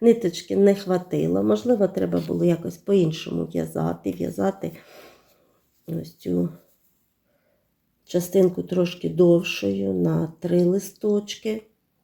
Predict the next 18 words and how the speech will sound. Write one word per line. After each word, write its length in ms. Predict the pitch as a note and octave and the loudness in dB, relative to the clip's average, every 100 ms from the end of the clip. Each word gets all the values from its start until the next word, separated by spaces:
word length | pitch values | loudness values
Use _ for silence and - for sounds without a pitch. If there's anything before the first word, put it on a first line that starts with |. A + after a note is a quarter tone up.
| _ _ _ - | _ _ _ -10
а 60 | F#3 | -6
там 280 | G3+ G3+ | 2 2
робити 480 | G3 F#3+ F#3+ G3 - | 4 2 2 2 0
лише 720 | F#3 G3 G#3 - G3+ G3 G3+ G3 _ _ _ _ | 2 4 2 0 2 2 2 -4 _ _ _ _
ось 260 | F3+ F3+ | -4 -4
такий. 600 | - F3 - F3+ F3+ F3+ - _ _ - - - _ _ _ _ _ _ _ _ _ _ _ _ _ _ _ _ _ _ _ _ - | -6 -10 -6 -2 -2 -4 -12 _ _ -20 -20 -20 _ _ _ _ _ _ _ _ _ _ _ _ _ _ _ _ _ _ _ _ -8
Ось 200 | F#3 - | -8 -8
такий 340 | - - A#3 | -14 -4 -2
в 40 | |
мене 280 | F#3 F#3 F#3 | -2 -2 -4
вийшов 440 | F3 - - - - _ _ _ _ | -4 -6 -8 -12 -12 _ _ _ _
останній 480 | - - F3 E3+ E3+ | -14 -4 -2 0 -2
листочок 800 | E3+ D#3+ - C4+ C4+ G#3+ - - | -6 -6 0 0 0 -6 -8 -6
зовсім 460 | F#3+ G#3 - F3+ | -2 -2 -2 -2
з 80 | E3 | 0
іншої 420 | E3+ F3 - - | 0 -2 -2 -6
пряжі. 640 | F3 - E3 - F3 - _ | -6 -8 -8 -8 -10 -16 _
Це, 340 | - A3+ A#3+ | -8 -6 -6